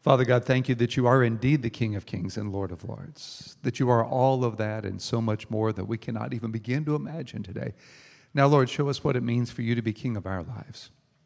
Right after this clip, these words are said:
to be King of our hearts, to be King of our needs, to be King of our challenges, to be King of our burdens,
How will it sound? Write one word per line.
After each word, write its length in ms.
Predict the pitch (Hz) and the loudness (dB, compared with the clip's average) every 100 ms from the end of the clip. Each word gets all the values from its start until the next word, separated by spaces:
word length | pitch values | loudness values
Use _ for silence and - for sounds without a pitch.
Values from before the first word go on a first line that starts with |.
| _ _ _ _ _ - | _ _ _ _ _ -8
to 80 | 117 | -2
be 100 | 117 | 0
King 220 | 131 113 | 0 0
of 80 | 101 | 0
our 180 | 104 | 0
hearts, 380 | 98 - 67 - | -2 -8 -12 -12
to 100 | - | -6
be 120 | - | -4
King 220 | 110 120 113 | -2 -2 -2
of 120 | 107 | -2
our 120 | 117 | -4
needs, 480 | 113 143 120 117 - | -2 -4 -6 -10 -12
to 100 | - | -8
be 100 | 110 | -8
King 240 | - 131 | -6 -4
of 100 | 113 | -2
our 120 | 107 107 | -2 -4
challenges, 840 | - 107 95 92 - - - 123 | -6 -8 -8 -10 -12 -12 -14 -12
to 100 | - | -10
be 100 | 113 | -8
King 300 | 107 135 131 | -6 -4 -4
of 100 | 110 | -2
our 100 | 110 | -2
burdens, 640 | 98 101 104 117 110 - | -2 -4 -6 -6 -10 -12